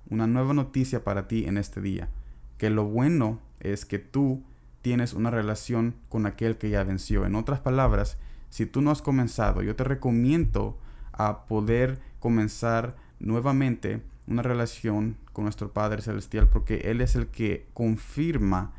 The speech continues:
tu victoria y Él es, ese, Él es el quien confirma el amor que Él tiene para ti, para llevarte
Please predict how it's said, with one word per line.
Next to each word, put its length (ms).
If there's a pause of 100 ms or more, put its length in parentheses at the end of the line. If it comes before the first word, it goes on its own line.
(320)
tu 120
victoria 640
y 140
Él 100
es, 180 (100)
ese, 380
Él 200
es 180
el 140
quien 160
confirma 800 (260)
el 180
amor 520 (220)
que 180
Él 100
tiene 220
para 320
ti, 100
para 240
llevarte 800